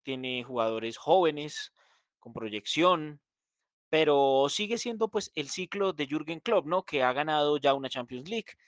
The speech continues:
que tiene también una final en el mismo torneo, que tiene ya varios títulos en Inglaterra. ¿Cómo ve, eh, en la actualidad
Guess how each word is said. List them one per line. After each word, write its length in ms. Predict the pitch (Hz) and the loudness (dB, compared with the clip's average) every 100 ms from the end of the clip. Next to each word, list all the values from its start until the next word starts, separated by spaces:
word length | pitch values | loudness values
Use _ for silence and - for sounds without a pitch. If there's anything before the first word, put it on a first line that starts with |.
| _ _ _ _ _ | _ _ _ _ _
que 1080 | - 151 147 143 139 135 135 131 127 123 120 | -4 -2 0 0 0 0 0 0 -2 -4 -6
tiene 180 | 135 135 | -8 -6
también 380 | 123 120 139 170 | -4 0 2 2
una 180 | 151 139 | 2 0
final 380 | 139 131 135 | -2 0 0
en 140 | 147 143 | -2 -6
el 100 | 123 | -8
mismo 260 | 131 135 | -8 -8
torneo, 520 | 135 127 170 208 202 180 | -4 -4 -2 0 0 -2
que 160 | 143 | -6
tiene 280 | 135 135 131 | -10 -10 -6
ya 160 | 127 127 | 2 6
varios 640 | 131 139 139 135 - - _ _ _ _ | 6 6 2 -4 -6 -12 _ _ _ _
títulos 440 | - 147 151 143 135 | -4 -2 2 2 2
en 100 | 135 | -4
Inglaterra. 720 | 131 131 131 220 208 185 175 - - _ _ _ | -2 -2 4 6 6 6 4 2 -16 _ _ _
¿Cómo 300 | - 254 269 | 4 8 10
ve, 380 | 262 247 240 226 - | 12 12 10 6 2
eh, 360 | 190 190 185 | 2 2 2
en 120 | 180 170 | 0 -2
la 60 | |
actualidad 640 | 156 - 147 147 165 180 | -2 0 2 6 8 8